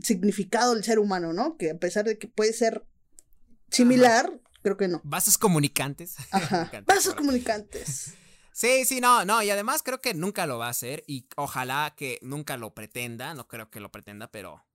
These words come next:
Speaker 2: este, aunque si bien la, la, la van a comparar y siempre habrá elementos para compararlo, pues es Julia Ducournau, es Julia Ducournau y Cronenberg es Cronenberg, ¿no? O sea, en ese sentido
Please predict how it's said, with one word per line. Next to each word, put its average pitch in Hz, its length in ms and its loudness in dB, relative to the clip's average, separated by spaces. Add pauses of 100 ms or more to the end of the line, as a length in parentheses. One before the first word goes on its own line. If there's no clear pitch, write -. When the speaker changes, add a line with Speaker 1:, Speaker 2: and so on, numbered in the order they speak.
(240)
Speaker 2:
este, 107 760 -12
aunque 135 300 -8
si 170 180 -6
bien 190 220 -4
la, 233 260 0
la, 156 220 -4
la 143 100 -4
van 160 140 -6
a 185 60 -8
comparar 160 480 -6
y 127 80 -6
siempre 143 260 -8
habrá 135 380 -4
elementos 127 440 -10
para 110 220 -10
compararlo, 123 500 -10 (380)
pues 247 180 0
es 294 220 0 (260)
Julia 254 240 -4
Ducournau, 190 480 -8
es 165 160 -10
Julia 208 280 -4
Ducournau 139 600 -10
y 139 120 -16
Cronenberg 165 580 -14
es 147 100 -6
Cronenberg, 104 760 -12
¿no? 135 180 -18
O 147 80 -16
sea, 104 480 -14
en 110 140 -16
ese 113 180 -14
sentido 107 640 -12